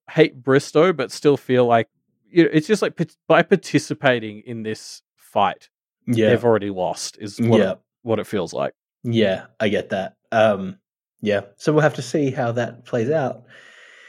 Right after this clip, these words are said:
Speaker 2: next chapter. Um, we have the extra material for this week, which is the student guide, a map of the Blue Heron Institute,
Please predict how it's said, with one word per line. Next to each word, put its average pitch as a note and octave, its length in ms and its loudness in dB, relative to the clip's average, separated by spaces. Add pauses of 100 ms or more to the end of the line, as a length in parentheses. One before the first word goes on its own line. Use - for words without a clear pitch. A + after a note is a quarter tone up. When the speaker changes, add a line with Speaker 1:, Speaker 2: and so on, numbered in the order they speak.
(200)
Speaker 2:
next F3+ 220 -2
chapter. A#3 360 -2 (340)
Um, G#2+ 640 -2 (460)
we C#3 260 -2
have G3+ 300 -2
the D3 220 -2 (240)
extra B3 360 0
material G#2+ 480 0
for G#2+ 160 -6
this G2 200 -6
week, G#2 380 -8
which B2+ 280 -6
is B2+ 340 -4 (100)
the G#2 260 -6
student G#3+ 580 -2
guide, C#3 560 -2 (240)
a A#2+ 260 0
map G3+ 340 -2
of C#3+ 160 -10
the C3+ 80 -4
Blue C3+ 240 2
Heron A#2+ 220 2
Institute, B2+ 500 -4